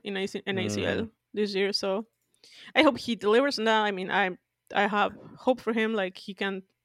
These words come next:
Speaker 1: prove that he indeed is. I think we all expected that last year too,
Speaker 2: Mm-hmm.
Speaker 1: and it kinda fell a little bit flat, but I think he can do it.
Speaker 2: Yeah.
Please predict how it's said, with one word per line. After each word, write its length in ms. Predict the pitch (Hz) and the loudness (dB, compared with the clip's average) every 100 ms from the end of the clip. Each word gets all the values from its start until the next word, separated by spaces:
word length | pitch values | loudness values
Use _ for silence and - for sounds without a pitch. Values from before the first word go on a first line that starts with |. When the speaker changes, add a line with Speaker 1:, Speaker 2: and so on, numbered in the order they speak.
| _ | _
Speaker 1:
prove 220 | 214 190 | 0 2
that 320 | 190 180 190 - | 2 0 -2 -8
he 260 | - 208 190 | -12 -6 -4
indeed 380 | 196 196 202 | -4 -2 0
is. 300 | 208 233 277 220 | 2 2 2 0
I 80 | |
think 300 | 220 214 - - - - - | 2 0 -2 -14 -20 -12 2
we 160 | 240 | 8
all 120 | 240 | 8
expected 420 | 226 - 339 320 220 | 6 4 4 6 4
that 120 | 208 | 4
last 220 | 202 208 | 2 0
year 120 | 214 214 | 0 0
too, 340 | 226 220 233 - | 2 0 -2 -8
Speaker 2:
Mm-hmm. 180 | 110 208 | -10 -8
Speaker 1:
and 180 | 202 - | -6 -6
it 160 | 202 | -6
kinda 420 | - 220 214 190 - - | 0 4 4 2 -2 0
fell 180 | 220 214 | 2 4
a 40 | |
little 180 | 226 226 | 4 6
bit 120 | 214 | 4
flat, 420 | - 247 247 - - _ _ - | 6 6 6 0 -20 _ _ 2
but 360 | 196 190 - - | 4 4 -2 -4
I 100 | 233 | 0
think 180 | 294 269 | 2 0
he 80 | 196 | -2
can 180 | 190 180 | -4 -2
do 100 | 185 | -2
it. 160 | 180 - _ _ _ _ - | -4 -8 _ _ _ _ -16
Speaker 2:
Yeah. 160 | - | -14